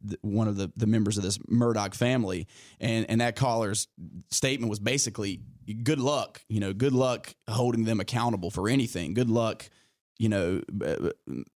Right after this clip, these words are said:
making them be responsible for what they've done." And it almost makes you wonder if, if maybe, and, and again, this is all wild speculation, but I think that's the point of, of what we're doing. But, but maybe there was something that,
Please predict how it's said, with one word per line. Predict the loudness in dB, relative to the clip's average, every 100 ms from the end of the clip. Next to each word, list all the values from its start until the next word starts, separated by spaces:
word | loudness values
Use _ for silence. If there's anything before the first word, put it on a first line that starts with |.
| _ -2
making | 2 4 2 2 2 2
them | 2 4 2 0
be | 0 2
responsible | 2 0 0 0 0 -2
for | -2 0
what | 0 0
they've | -4 -2
done." | 0 2 2
And |
it | 2
almost | 2 2 2
makes | 2 2 0
you |
wonder | 2 2 2 2
if, | -2 -8 -20 -20 -20 -20 _ _
if | -2 2
maybe, | 4 4 4 4 2 -2 _ -4
and, | 0
and | 2
again, | 2 4
this | 2
is | 4
all | 2 2
wild | 2 0
speculation, | -2 -4 -4 -2 -2 -2 -4
but |
I | -2
think | 0
that's | 0 -2
the | -4
point | -4 -2 -2
of, | -4 -4
of | -2
what | -2 -2
we're | -2
doing. | 0 0 0 -8 -12 _ _ -2
But, | -2 -2 _ _ -4
but | -2 0
maybe | 0 2
there | 2 4
was | 4 2
something | 2 2 2 0 0 -4 _ -2
that, | 0 0